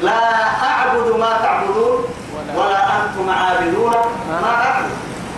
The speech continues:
الواحد الأحد. اسم تعبد ذاك حتى ما عبد ذاك. أنا عبد ذاك تويس يقول له بعبد الحنتين. "أجعل الآلهة إلها واحدة، إن هذا لشيء يراد ما". أجل تكلم الكتاب. قول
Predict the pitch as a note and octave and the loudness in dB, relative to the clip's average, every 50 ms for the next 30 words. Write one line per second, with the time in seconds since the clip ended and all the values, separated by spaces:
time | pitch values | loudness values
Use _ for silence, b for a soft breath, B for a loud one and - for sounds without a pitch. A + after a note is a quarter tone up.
0 | - - - A3+ B3 - - - - A#3+ A#3+ A#3+ A#3+ - - - - - - - | -10 -6 -4 -2 0 2 2 2 2 2 2 2 2 2 0 0 -2 -4 -6 -8
1 | - - - - - - - - - - - - - - - E4 - - C#4+ C4+ | -10 -10 -10 -12 -12 -10 -10 -10 -10 -10 -10 -10 -6 -2 0 0 2 2 2 2
2 | C#4 C4 C4+ C4 B3 A#3 B3 A#3 - A3+ A3+ A3+ A3+ A#3 A#3+ A3+ A3+ A3+ A3+ A3+ | 2 2 2 2 2 2 2 2 2 2 2 2 2 2 2 2 2 0 0 2
3 | B3 B3+ C4 B3+ C4 C#4+ C#4 B3 A#3 G#3+ G#3 - - - - E3 E3 - - - | 2 2 2 2 2 2 2 2 0 0 0 0 0 -2 -2 -4 -6 -6 -8 -10
4 | - - G3 - - - - - - - - G3 - - F#3+ - - G#3+ A3+ A3 | -4 0 0 2 2 2 0 0 0 0 0 0 0 -2 -4 -4 -2 -2 -2 -2
5 | - - F#3+ G3+ G#3+ G#3+ F#3+ F#3 F3 - D#3 - - - - - D3+ - D3+ D3+ | -2 -2 -2 0 0 2 0 0 2 0 0 0 0 -2 -2 -2 -4 -2 0 0
6 | C#3+ C#3+ - - - - - - - G#3 A3+ A#3 - - G3 F#3+ - - - F#3+ | 0 0 -2 -4 -6 -8 -6 -2 0 2 2 2 4 4 4 2 2 2 2 2
7 | F#3+ - G#3+ A#3 A#3+ F#4+ F#4+ G3+ G3+ F#3+ F#3 F3 - - E3 E3 F3 F3+ F3+ F3+ | 2 2 2 2 2 2 0 0 2 2 2 2 2 2 2 2 2 2 2 2
8 | F3+ F3+ - G#3 A3+ A#3+ B3 B3+ B3+ B3+ - - - F#3 G#3 A3+ A3 G#3+ G#3+ A#3+ | 2 2 2 2 0 2 2 2 0 0 -2 -2 -4 -4 -2 0 0 0 2 2
9 | A#3+ A#3+ A#3 A3 G#3+ G#3 G3+ - - - - - - - C4+ C4+ D#4+ E4+ E4 - | 2 2 2 2 2 2 2 0 0 0 0 0 0 0 0 0 2 2 2 2
10 | - - - G4 - - E4 - - - - - - - - - - - - - | 2 0 2 0 0 2 0 0 -2 -4 -6 -10 -10 -10 -12 -12 -12 -10 -10 -10
11 | - - - - - - - - - - A#3 A#3+ B3+ A#3+ A#3 A#3 A3+ A3 G#3+ G#3 | -10 -10 -10 -10 -10 -10 -10 -6 -2 0 0 2 2 0 0 0 0 2 2 2
12 | G#3 G3 - - G#3 G3 - - C4+ B3+ - - - F#3 F#3+ - - - - B3+ | 2 2 0 0 -2 -4 -4 -2 0 0 0 0 0 -2 -4 -4 -4 -4 0 0
13 | D4+ | 0